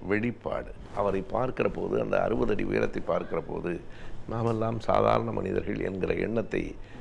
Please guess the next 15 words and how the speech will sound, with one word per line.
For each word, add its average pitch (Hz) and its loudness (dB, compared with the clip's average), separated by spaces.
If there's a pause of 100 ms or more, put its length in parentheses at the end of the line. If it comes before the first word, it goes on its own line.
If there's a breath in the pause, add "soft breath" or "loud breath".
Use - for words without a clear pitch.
(140)
நமக்குள் 113 2
உருவாக்கி 110 2
விடுகிற 78 -2 (120)
முயற்சி 110 2
தான் 76 0
அது. - -6 (500 loud breath)
அப்படி 95 0
சதுக்க 139 2
பூதம் 117 2
என்று 101 -4
பெரிய 104 2
பூதங்கள். 87 0
அதற்கு 117 2
முன்னால் 110 0
போனால், 92 -2